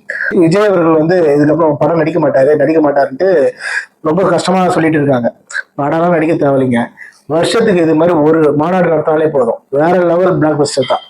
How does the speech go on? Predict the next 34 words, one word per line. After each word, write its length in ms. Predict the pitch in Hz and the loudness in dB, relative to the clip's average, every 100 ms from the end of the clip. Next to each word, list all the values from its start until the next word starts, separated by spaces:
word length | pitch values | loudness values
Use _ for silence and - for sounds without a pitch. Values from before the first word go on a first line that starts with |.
| _ - | _ -4
அது 340 | 190 226 226 | -2 0 2
வந்து 280 | 226 233 208 | 2 2 0
படத்துல 420 | 220 240 226 214 | -2 0 0 2
வந்து 100 | 214 | 2
ரீலா 300 | 185 226 226 | 2 2 2
பேசுறது, 460 | 226 185 180 156 156 | 2 0 0 0 2
அதுல 340 | 151 180 202 | 0 0 0
வந்து 220 | 196 196 165 | 2 2 2
இல்ல. 200 | 143 123 143 151 | 0 -2 -4 -2
பாருங்க, 260 | 185 190 147 | 0 0 0
ரியலா 480 | 156 202 220 190 127 | 2 2 2 0 -2
வேற 240 | 147 175 202 | 0 0 0
லெவல்ல 340 | 202 202 202 | 0 2 0
ஸ்பீச், 320 | 190 - 156 | 0 -2 -2
என்ன 220 | 143 165 196 | 0 0 2
ஒரு 200 | 185 165 | 2 2
எனர்ஜி, 360 | 156 175 165 | 0 0 2
என்ன 220 | 160 170 | 2 2
ஒரு 340 | 190 180 147 143 - - - 160 | 2 2 0 -2 -4 -8 -6 -4
ஆக்ரோஷம், 460 | 170 180 160 165 156 165 | -2 0 0 0 0 -2
என்ன 240 | - 165 202 | 0 0 2
ஒரு 160 | 190 | 0
ஸ்பீச், 600 | 175 - 196 - 170 175 | -2 -4 -4 -2 0 0
வேற 320 | 151 170 196 190 | 0 2 2 2
லெவல்ல 260 | 196 196 | 2 2
பண்ணிட்டாரு 360 | 165 156 151 143 | 2 0 0 0
தளபதி 340 | 147 156 151 | 0 2 2
அவரு. 280 | 135 147 220 - - - | 2 2 0 -4 -10 -4
சந்திரமுகியில 460 | 175 214 196 175 | -2 0 0 0
சொல்லுவாங்க 340 | 151 165 160 156 | 2 2 2 0
இல்லையா, 260 | 147 127 | 0 0
"முழுசா 340 | 147 180 185 185 | 0 0 0 0
மது-, 280 | 165 165 165 | 0 0 0
ம-, 160 | 156 | 0